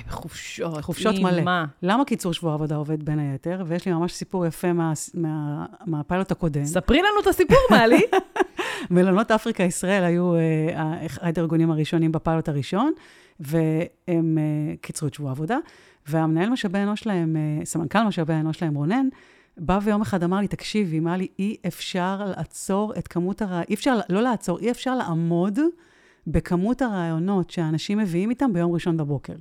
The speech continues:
Speaker 1: יואו.
Speaker 2: הוא אומר, "מחלקת השיווק פשוט לא מפסיקה לקבל מלא מלא רעיונות מהאנשים, והם מיישמים גם,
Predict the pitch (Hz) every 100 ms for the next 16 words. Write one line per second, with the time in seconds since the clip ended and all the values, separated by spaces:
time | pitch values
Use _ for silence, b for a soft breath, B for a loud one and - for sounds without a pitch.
0 | - 175 170 202 339 392 208 135 B B
1 | B 185 185 240 247 185 170 247 285 233
2 | - 180 254 - - _ 185 - 247 -
3 | 190 196 240 285 - 240 226 196 202 190
4 | 160 170 165 185 262 277 269 262 247 240
5 | 226 226 247 - 175 165 160 160 160 -
6 | 254 330 - - 185 - 143 170 160 147
7 | 135 269 302 170 -